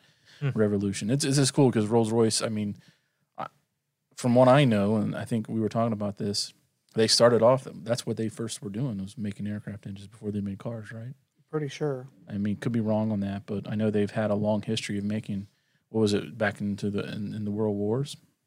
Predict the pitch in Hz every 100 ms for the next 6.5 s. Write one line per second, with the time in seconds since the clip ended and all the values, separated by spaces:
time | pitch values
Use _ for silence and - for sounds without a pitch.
0 | _ _ _ _ _ _ _ - - 107
1 | 101 101 101 147 139 139 _ 151 156 139
2 | 143 139 123 139 147 135 131 - - -
3 | 127 120 - _ _ _ - 127 127 147
4 | 160 156 147 196 160 147 - - 131 123
5 | 135 - - 120 113 104 - - 131 107
6 | 104 104 104 107 107